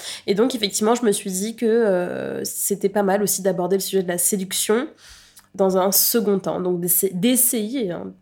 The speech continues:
je dis bien d'essayer parce que ce sera forcément avec ma subjectivité, avec mes goûts, et cetera, euh, d'apporter, euh, des, des, des pistes, euh, d'ouverture, de discussion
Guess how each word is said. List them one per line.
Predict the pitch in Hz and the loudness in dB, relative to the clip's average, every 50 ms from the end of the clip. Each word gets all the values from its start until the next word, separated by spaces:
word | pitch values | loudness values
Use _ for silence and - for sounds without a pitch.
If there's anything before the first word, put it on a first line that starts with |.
| _ _ _ - | _ _ _ -14
je | 196 190 | -12 -10
dis | 175 185 | -8 -4
bien | 185 208 208 | -2 0 2
d'essayer | 190 196 190 190 - 196 202 214 214 | 2 0 0 -2 -4 -4 -4 -4 -4
parce | 214 185 175 - - | -4 -4 -6 -4 -4
que | 190 | -4
ce | 180 190 | -4 -4
sera | 180 - - 175 | -4 -4 -4 -6
forcément | 175 - 208 208 - - 214 208 214 214 | -4 -4 -4 -2 -2 -2 0 -2 0 -2
avec | 208 180 175 175 | -2 -2 -4 -4
ma | - 175 | -4 -6
subjectivité, | 170 - 170 170 175 175 175 - - 175 170 165 - - 202 208 208 214 208 - - - - - - | -4 -6 -6 -6 -6 -6 -6 -8 -12 -12 -14 -10 -4 0 2 2 2 2 -2 -4 -12 -14 -14 -10 -6
avec | 170 165 170 - | -4 -4 -2 0
mes | 190 180 180 | 0 0 0
goûts, | 170 180 190 185 | 0 0 0 0
et | |
cetera, | 175 - 175 160 - 165 175 180 196 220 247 262 254 - - - - - - | 0 -2 -6 -6 -6 -6 -4 0 2 2 2 2 0 -6 -8 -10 -8 -4 -2
euh, | 175 | 0
d'apporter, | 170 180 180 180 190 180 180 - - 202 220 233 | 0 2 2 2 0 -2 -2 0 2 2 4 4
euh, | 220 185 | 4 2
des, | 170 160 175 170 | 2 2 0 0
des, | 160 165 170 175 170 160 139 - - - - - - - | 0 0 -2 -2 -4 -6 -8 -10 -12 -18 -20 -10 -2 0
des | 196 196 | 2 2
pistes, | 190 - - 233 226 - - - | 2 0 -2 0 0 0 -2 -2
euh, | 202 185 185 185 185 | -2 0 0 0 0
d'ouverture, | 180 190 196 190 202 196 190 - - 196 202 202 214 226 226 | 0 0 2 2 2 2 0 -4 -2 0 2 4 4 4 2
de | 208 196 | 2 0
discussion | 170 175 175 - - - 185 185 - - 190 190 202 214 233 | -2 -2 -6 -8 -6 -8 -8 -6 -4 -2 0 2 2 2 0